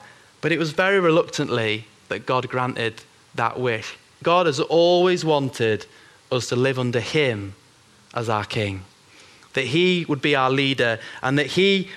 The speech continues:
would help us to be a kingdom of people, of sons and daughters, of princes and princesses, living in his lordship and his rulership, taking that kingdom into the world around us. See, when we don't submit to the kingship of Jesus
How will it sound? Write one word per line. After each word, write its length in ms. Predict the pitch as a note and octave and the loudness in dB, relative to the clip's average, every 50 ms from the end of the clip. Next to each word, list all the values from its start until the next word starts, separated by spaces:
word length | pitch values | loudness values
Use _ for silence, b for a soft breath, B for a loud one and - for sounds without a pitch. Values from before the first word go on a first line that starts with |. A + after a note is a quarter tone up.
| B B B _ | B B B _
would 360 | C#3+ C#3+ D3+ F3 D#3+ D3+ - - | 2 4 4 4 4 0 -4 -6
help 340 | - - D#3 E3 E3+ D#3+ - | -2 0 2 2 2 2 2
us 160 | D3+ C#3 - | 0 0 0
to 100 | - - | -4 -4
be 140 | B2+ D#3+ D3 | 0 0 0
a 60 | C#3 | 0
kingdom 680 | C3+ - - F3+ F#3 F#3 F3+ D#3+ C#3 A#2 A2 G#2+ A2 A2+ A2 B B B B B - | -2 -2 -2 0 0 2 2 2 0 0 -2 -4 -8 -10 -14 B B B B B -8
of 180 | B2+ A#2+ - | -8 -8 -4
people, 480 | - D#3+ E3 D#3 D3 - C3 A#2+ A2+ - | -2 -2 -2 -2 -2 -2 -2 -2 0 -2
of 80 | A2 | -4
sons 460 | - - - - E3+ E3 E3+ E3+ E3+ - | -4 -4 -2 0 0 0 0 0 -2 -2
and 180 | - D#3 D#3+ | -2 -2 0
daughters, 420 | D3 D#3 C#3 C3+ C3 - C3+ A2+ A2+ | 0 2 2 2 0 0 -4 -6 -6
of 120 | A2 - | -8 -4
princes 400 | - F#3 F#3 F#3+ F3+ - F3 E3 | -2 -2 0 0 -2 -4 -2 -2
and 100 | F3 D#3 | -2 0
princesses, 540 | - E3+ E3+ E3+ D3+ - C#3+ B2+ - B2 A2+ | 0 0 0 0 0 -2 -2 -2 -4 -2 0
living 480 | C3+ D#3 F3+ F#3+ F3 F#3 F#3 F#3 F3 B B B B B B B | 2 4 4 4 2 2 0 0 -2 B B B B B B B
in 140 | - D#3 D3 | -2 0 2
his 180 | D3+ C#3+ C3+ - | 2 2 2 2
lordship 560 | D3+ D#3+ F3 F3+ F3+ F3 F3+ - F3+ E3+ - - | 2 4 6 6 4 4 2 2 0 0 2 0
and 100 | C3 C#3 | -2 -2
his 140 | C#3+ C3+ C3 | -2 0 2
rulership, 460 | C#3+ D3+ D3+ D3 C3+ - C3+ - - | 2 2 4 2 2 0 -4 -6 -4
taking 400 | - - F#3 G3+ G3+ - G3+ G3+ | -2 0 0 0 2 0 0 2
that 180 | G3 F#3 - - | 2 0 -2 -2
kingdom 500 | - F3 D#3+ D#3 D3 C3+ B2 A#2 A2+ A2+ B B B B B - | -2 -2 0 0 0 0 0 0 -2 -4 B B B B B 0
into 600 | D3+ D#3+ D#3 D#3 D#3 - - C#3 C3 B2+ B2 A#2 B B B - | 0 2 2 0 -2 -2 0 2 2 2 0 -2 B B B -4
the 80 | C3 | 0
world 300 | C3 C#3 C#3+ C#3 C#3 C3 | 2 4 4 4 4 4
around 420 | B2 A#2 B2 B2 B2 B2 A#2+ A#2 A#2+ | 2 0 0 0 0 -2 0 0 0
us. 380 | A#2 G2+ A#2 A2+ - - - B B B B B B B B B | -2 -2 -2 -4 -4 -6 -6 B B B B B B B B B
See, 140 | - - F#3 | -4 0 2
when 140 | F#3 G3 G3 | 2 4 2
we 80 | G3+ | 4
don't 280 | F#3 G#3 G#3 A3 A3 G3+ | 4 4 4 2 2 0
submit 380 | - - G#3+ G#3 G#3 G3 - | 0 2 2 2 2 2 0
to 60 | - - | -2 -4
the 80 | D#3 | -2
kingship 520 | C#3+ - F#3 F#3 F3+ D#3+ - - D3 C#3 - | 0 0 0 0 0 -2 -2 -2 -4 -4 -4
of 60 | B2+ | -6
Jesus 800 | A#2+ - F#3 G3 G3+ F#3+ D3 C#3+ B2 A#2 A2+ - - - - | -2 0 2 2 2 2 2 0 0 0 -2 -4 -6 -8 -8